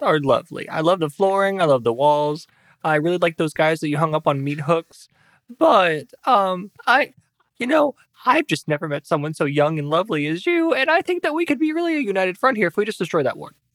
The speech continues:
So, what do you say? And I'll stick one hand out to, like, handshake.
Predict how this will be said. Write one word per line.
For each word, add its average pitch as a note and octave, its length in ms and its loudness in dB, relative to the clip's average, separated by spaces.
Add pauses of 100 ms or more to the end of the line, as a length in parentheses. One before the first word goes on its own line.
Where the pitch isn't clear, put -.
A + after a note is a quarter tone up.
So, F#3 300 2
what D#4+ 140 4
do F3 60 0
you D4 120 2
say? A3+ 460 2
And E3 120 0
I'll D3+ 80 2
stick D3 300 -4
one B2 120 2
hand G#2+ 260 -4
out G#2 240 2 (100)
to, B2+ 80 -6
like, A2+ 220 -2 (240)
handshake. B2+ 480 -2